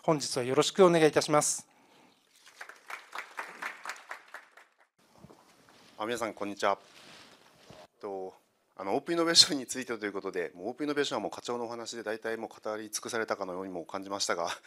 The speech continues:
Speaker 2: <laughs> あの、まあ、短い時間ではございますが、まあ、少しでもちょっとお役に立てる話がお伝えできればなと思っておりますので、よろしくお願いいたします。あの、ちょっとオープンイノベーション、って聞くと、なんかすごい仰々しいような感じもするんですけど、あの、私もこう七、八年前ぐらいですかね、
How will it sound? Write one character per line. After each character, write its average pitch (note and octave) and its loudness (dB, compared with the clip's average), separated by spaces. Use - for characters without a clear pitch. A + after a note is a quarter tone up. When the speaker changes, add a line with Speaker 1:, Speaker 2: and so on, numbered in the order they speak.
Speaker 2:
<laughs> - -20
あ A#2 -2
の、 A2+ -2
ま C#3+ 0
あ、 - 2
短 F3 6
い G3+ 8
時 F3+ 2
間 E3 8
で C#3+ 12
は B2+ 8
ご A#2+ 4
ざ C3 8
い C3 8
ま C3+ 4
す C3 -4
が、 G2+ 6
ま A#2 4
あ、 A2 -2
少 - -8
し C3+ -8
で C3 -4
も G#2 -6
ち - -14
ょ - -14
っ - -18
と G#2+ -8
お G2+ -2
役 G#2 -2
に G2+ -10
立 G2+ -10
て G#2 -4
る G2 -8
話 G2 -12
が F2 -2
お E2+ -20
伝 G2 -2
え - -2
で F#2+ -12
き G2+ -10
れ G2 -4
ば F2+ -4
な G2+ -4
と F2 -8
思 D#2 -12
っ F2 -18
て - -16
お F2+ -10
り F#2 -12
ま F2+ -10
す - -12
の F2 -12
で、 F2 -6
よ - -8
ろ - -12
し - -8
く - -16
お F2 -16
願 F2 -12
い - -8
い E2+ -12
た F2 -12
し - -8
ま G#2 -4
す。 - -4
あ F#2 -8
の、 F2 -8
ち - -6
ょ - -8
っ - -10
と B2+ 0
オ - -2
ー - -4
プ F3 -10
ン F3 -2
イ - -4
ノ F3 -2
ベ F3 2
ー F3 0
シ D#3+ 6
ョ B2+ 4
ン、 E2+ -4
っ F#2+ -6
て - -
聞 - -16
く - -18
と、 A2 -8
な G#2+ -4
ん - -8
か G2 -6
す - -8
ご C3 -2
い - -4
仰 A2 -2
々 C#3+ -2
し - 2
い - -6
よ D3 -2
う - -2
な G2 -4
感 G#2+ -8
じ G2+ -10
も F#2+ -12
す - -10
る A2 -10
ん G#2+ -10
で F#2+ -10
す - -8
け F#2+ -4
ど、 E2 -6
あ F#2 -6
の、 F#2 -8
私 A#2 -4
も B2 -4
こ A#2+ -12
う - -14
七、 - -4
八 D#3 -4
年 D#3 -4
前 D#3 0
ぐ A#2+ -4
ら G2 0
い E2 -4
で E2+ -8
す - -8
か F#2 -4
ね、 E2 -10